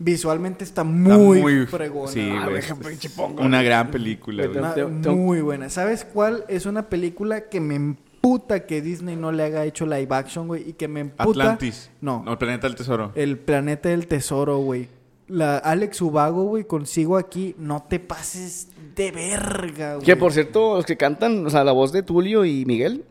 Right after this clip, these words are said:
Speaker 3: en español latino son uno de los Bichir y Alex
Speaker 1: ¿Ah?
Speaker 3: Intec.
Speaker 1: No mames.
Speaker 3: Alex Intec es uno de los
Speaker 2: ¿A poco, güey?
Speaker 3: Sí, güey.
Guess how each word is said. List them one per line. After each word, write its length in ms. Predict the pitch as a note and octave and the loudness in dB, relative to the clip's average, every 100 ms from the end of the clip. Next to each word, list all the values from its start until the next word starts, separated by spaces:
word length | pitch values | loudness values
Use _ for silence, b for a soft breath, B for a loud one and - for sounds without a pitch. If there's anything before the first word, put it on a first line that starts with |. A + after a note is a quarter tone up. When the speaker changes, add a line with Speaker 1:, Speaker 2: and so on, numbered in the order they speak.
| _ _ - | _ _ -2
Speaker 3:
en 140 | C#3 | 0
español 480 | B2 B2+ A#2 A#2+ C3+ | 0 0 2 2 2
latino 360 | C3 D3 D#3 | 0 0 0
son 800 | C#3+ - B2+ B2 B2 A#2+ A2 G#2+ - _ _ | -2 0 2 2 0 0 -4 -10 -14 _ _
uno 120 | D3+ F3 | 2 4
de 40 | |
los 100 | E3+ | 4
Bichir 380 | D3 B2 A#3+ - - _ _ _ _ - | 0 0 -2 -4 -16 _ _ _ _ 0
y 100 | C#3+ | 6
Alex 160 | C3+ B2+ | 6 6
Speaker 1:
¿Ah? 40 | |
Speaker 3:
Intec. 300 | C3 - - _ - _ _ - | 0 -2 -12 _ -20 _ _ -4
Speaker 1:
No 100 | G3+ | -2
mames. 400 | C#4 F4 E4 - - | -2 -4 -8 -12 -4
Speaker 3:
Alex 180 | C#3+ D3 | -2 -2
Intec 160 | D3+ | -4
es 80 | C#3+ | 0
uno 100 | D3 | 0
de 80 | C#3 | 0
los 120 | C3 | -2
Speaker 2:
¿A 60 | A#2 | -6
poco, 340 | C#3+ - F3 | -12 -8 -6
güey? 260 | E3 F3 F3+ | -2 -2 0
Speaker 3:
Sí, 80 | F3+ | 2
güey. 160 | G3 | 0